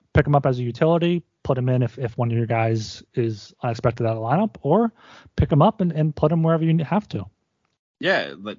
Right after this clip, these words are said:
Speaker 2: that kind of position eligibility is almost unheard of.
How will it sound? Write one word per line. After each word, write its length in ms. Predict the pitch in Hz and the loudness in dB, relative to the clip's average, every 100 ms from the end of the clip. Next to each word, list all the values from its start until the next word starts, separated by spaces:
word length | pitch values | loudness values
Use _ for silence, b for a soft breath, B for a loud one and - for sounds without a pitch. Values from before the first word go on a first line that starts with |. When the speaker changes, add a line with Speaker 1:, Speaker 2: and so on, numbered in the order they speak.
| _ | _
Speaker 2:
that 220 | 123 156 - | -4 -4 -2
kind 160 | 160 | -6
of 60 | 139 | -6
position 360 | 110 101 110 | -8 -10 -8
eligibility 720 | 113 110 107 101 110 120 123 | -8 -8 -8 -8 -6 -4 -6
is 240 | 101 85 76 - | -6 -10 -14 -8
almost 300 | 120 135 85 | -6 -6 -8
unheard 340 | 78 95 101 | -8 -6 -4
of. 180 | 80 | -8